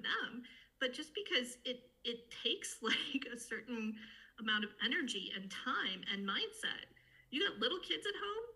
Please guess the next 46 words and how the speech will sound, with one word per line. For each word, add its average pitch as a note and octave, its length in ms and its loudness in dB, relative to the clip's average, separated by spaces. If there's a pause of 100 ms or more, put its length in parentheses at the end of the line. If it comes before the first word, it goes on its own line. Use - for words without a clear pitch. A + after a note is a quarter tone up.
(460)
Okay, D4 400 6
I'm E4+ 240 6
amazed A#3+ 260 4
you C#4+ 60 -2
can C#4 140 0
even D#4+ 160 -2
write G4+ 260 6
a - 80 -2
book. - 240 -6 (160)
What B3+ 160 4
are E4 80 6
you E4 160 2
talking F4+ 320 2
about? F#3+ 240 -2
You're G3+ 160 2
gonna, G#3+ 160 0
like, G3 240 -2
launch F#3+ 300 -4
a - 20 -8
business - 480 -6
too? G#3 380 -4 (560)
If A3+ 120 2
you've C4 160 0
got, C4+ 220 6 (160)
you B3+ 120 2
know, A3+ 120 2 (160)
teenagers B3 580 2
at C4+ 140 -2
home, G3+ 400 -2 (320)
ditto. B4 240 6 (320)
<laughs> - 320 -2
Like, B3 240 6
if C4+ 160 -2
you've D4 240 -6
got C4 260 6 (600)
a B3 80 -2
parent C#4+ 400 0
that - 120 -6
you're G#3 140 -2
caring G3+ 420 0
for, - 300 -10
like, A3+ 180 2
there G4+ 100 4
are B4+ 140 6
just, D#4+ 200 -4 (100)
especially G4+ 460 0